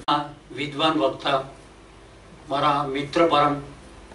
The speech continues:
ડોક્ટર કિકાણી, નર્મદ સાહિત્ય સભાના ઉપપ્રમુખ શ્રી પ્રફુલભાઈ, ડોક્ટર પ્રફુલભાઈ, બકુલેશભાઈ, પ્રજ્ઞાબેન, એમણે જે કંઈ કહ્યું તે હું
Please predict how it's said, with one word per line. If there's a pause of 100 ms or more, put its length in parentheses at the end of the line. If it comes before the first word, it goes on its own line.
(960)
ડોક્ટર
કિકાણી, (1500)
નર્મદ
સાહિત્ય
સભાના (1800)
ઉપપ્રમુખ (420)
શ્રી
પ્રફુલભાઈ, (120)
ડોક્ટર
પ્રફુલભાઈ, (220)
બકુલેશભાઈ, (600)
પ્રજ્ઞાબેન, (1300)
એમણે
જે
કંઈ
કહ્યું
તે
હું